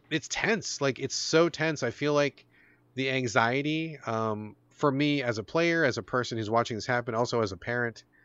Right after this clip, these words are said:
um, you know, I could easily imagine myself in these situations.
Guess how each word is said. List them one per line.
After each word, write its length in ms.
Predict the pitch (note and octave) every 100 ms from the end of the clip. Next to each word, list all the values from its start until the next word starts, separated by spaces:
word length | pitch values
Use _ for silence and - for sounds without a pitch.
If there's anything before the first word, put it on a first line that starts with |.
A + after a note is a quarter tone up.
| _ _ _
um, 640 | G#2+ G2+ F#2+ F#2+ F#2 F#2 -
you 120 | - D#3
know, 60 |
I 80 | E3
could 140 | E3+ C#3
easily 380 | D#3 D#3+ D#3+
imagine 300 | D3+ C3 C3 C3+
myself 340 | B2+ C3 B2+
in 60 | B2
these 140 | A#2+
situations. 760 | B2+ B2 A#2 A#2 B2 B2 B2